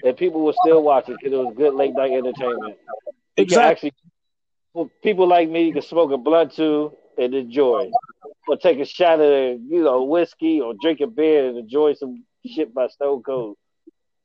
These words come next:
Speaker 2: Yeah, exactly. And now, I think, what is it, next week they're supposed to be on, uh, F S one? You'll see. We'll see the ratings then. You know, but,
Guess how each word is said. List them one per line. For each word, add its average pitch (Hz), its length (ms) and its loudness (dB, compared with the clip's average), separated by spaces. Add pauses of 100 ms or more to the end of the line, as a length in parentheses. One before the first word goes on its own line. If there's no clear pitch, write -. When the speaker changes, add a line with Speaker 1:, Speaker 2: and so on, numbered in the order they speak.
(120)
Speaker 2:
Yeah, 285 140 4
exactly. 185 640 -2 (540)
And 160 160 -2
now, 214 500 2
I 170 80 -6
think, 240 220 0
what 226 140 0
is 156 80 -8
it, 131 100 -10
next 185 360 -6
week 226 120 -8
they're 214 120 -2
supposed 226 240 -2
to 226 40 -8
be 226 140 -4
on, 220 160 -4
uh, 220 260 -4
F 226 200 -2
S 220 180 -4
one? 240 260 -4 (1000)
You'll 208 320 2
see. 139 400 -8 (100)
We'll 175 220 -2
see 220 160 -6
the 180 100 0
ratings 156 360 -4
then. 127 200 -12 (800)
You 165 160 2
know, 147 180 2
but, 139 320 0